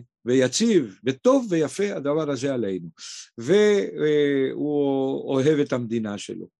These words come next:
אוהב את השכנים שלו, אוהב את המשפחה שלו, את החברים שלו, את העולם. זה נקודת מוצא של אדם בריא. עכשיו, בנקודת הזמן שלנו היום, אם אני רוצה לעשות את ה-,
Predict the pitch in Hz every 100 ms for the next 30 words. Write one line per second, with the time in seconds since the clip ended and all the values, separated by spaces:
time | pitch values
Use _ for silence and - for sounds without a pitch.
0 | _ 120 120 123 135 - - 113 117 120
1 | 92 92 73 - _ _ _ _ - 127
2 | 147 143 139 131 131 127 123 123 120 127
3 | - 131 - 104 90 87 110 - 110 117
4 | 131 127 - 90 82 82 95 123 127 147
5 | 143 110 _ _ _ _ - 143 254 269
6 | 262 202 170 180 185 214 214 175 147 175
7 | 180 190 - _ - 131 123 131 135 123
8 | 90 73 - - 143 139 151 160 226 233
9 | 214 151 190 180 180 175 180 160 131 127
10 | 110 117 - _ _ _ _ _ _ _
11 | _ 180 226 220 196 202 175 - 180 151
12 | - 170 147 135 135 131 123